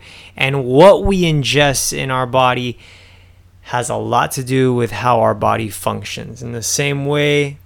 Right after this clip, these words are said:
certain machinery needs certain fuel to continue running,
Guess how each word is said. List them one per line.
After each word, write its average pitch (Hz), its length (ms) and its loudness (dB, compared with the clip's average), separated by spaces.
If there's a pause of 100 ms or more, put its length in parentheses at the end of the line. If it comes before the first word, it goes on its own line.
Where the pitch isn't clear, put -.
certain 139 500 -2
machinery 196 1000 4 (720)
needs 135 600 -6 (140)
certain 127 880 0 (1000)
fuel 202 640 0
to - 160 -4
continue 131 560 -4
running, 165 600 0